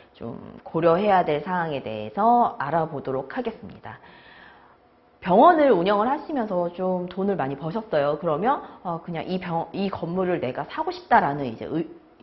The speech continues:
이제 의욕이 많이 드실 수가 있잖아요. 그렇다고 무턱대고 그 건물을 사들인다. 그거는 조금 위험하시고요. 왜 위험하냐?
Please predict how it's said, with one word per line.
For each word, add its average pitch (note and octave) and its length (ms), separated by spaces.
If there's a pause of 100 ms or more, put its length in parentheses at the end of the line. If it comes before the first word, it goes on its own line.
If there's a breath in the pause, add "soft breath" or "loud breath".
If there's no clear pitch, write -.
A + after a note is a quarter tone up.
(120)
이제 B2+ 300
의욕이 E3 320
많이 B2+ 420 (420)
드실 G3+ 300
수가 - 280
있잖아요. C#3+ 580 (720 loud breath)
그렇다고 C4 500
무턱대고 B3 880
그 A#3 80
건물을 G#3 640
사들인다. G3 720 (120)
그거는 F#3 580
조금 A#3+ 260
위험하시고요. D3+ 840
왜 A#3+ 240
위험하냐? D#3+ 800